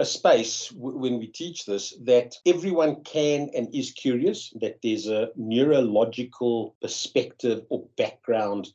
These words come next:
to, to curiosity. We also, it's important that one understands what may be pre- preventing one from being curious. So part of our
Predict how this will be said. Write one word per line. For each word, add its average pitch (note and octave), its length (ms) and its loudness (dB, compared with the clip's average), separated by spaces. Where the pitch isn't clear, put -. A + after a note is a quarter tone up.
to, A2+ 340 -6
to - 100 -10
curiosity. - 720 -8
We C#3 100 0
also, A#3 380 4
it's - 160 0
important G3+ 480 -2
that - 180 -4
one C3 320 -2
understands B2+ 1080 -2
what A#2 440 0
may C3+ 260 4
be B2+ 300 -10
pre- - 140 -8
preventing A#2+ 560 -2
one - 220 -6
from A2 320 -2
being C#3+ 260 0
curious. - 540 -6
So B2+ 140 2
part G3 360 2
of A3 160 4
our B2+ 320 2